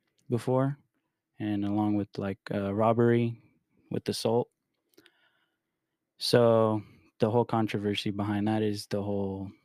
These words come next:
why the fuck didn't the judge do their job? I think, never mind. Why didn't they do their job? If they get him even the first time,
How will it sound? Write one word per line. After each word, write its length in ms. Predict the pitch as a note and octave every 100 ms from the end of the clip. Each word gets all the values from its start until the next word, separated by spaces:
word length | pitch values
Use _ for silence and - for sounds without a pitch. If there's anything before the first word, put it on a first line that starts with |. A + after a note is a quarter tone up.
| _
why 220 | G#2+ A2
the 100 | G#2+
fuck 320 | - A2 G2+
didn't 320 | - G#2+ G2+ -
the 240 | G2 F#2+
judge 560 | G#2+ A2+ G#2+ G2+ - - _ -
do 260 | G#2+ G#2
their 180 | G2+ G#2
job? 300 | G2+ F#2+ F#2+ G#2 _ _ _ _ A#2
I 20 | -
think, 220 | G2+ G2 _ _ - - _ _ _ _ _ _ _
never 140 | A2 F#2
mind. 160 | G#2+ _ - _ -
Why 140 | A#2
didn't 140 | B2
they 80 | A#2
do 140 | A2 A2+
their 140 | G#2+
job? 280 | G2+ G2 G2 - _ _ _ - - - _ _ - _
If 60 |
they 140 | - B2
get 100 | C#3
him 120 | C3+
even 180 | C3+ C3
the 80 | B2
first 300 | - C#3 -
time, 380 | A#2 G2+ G2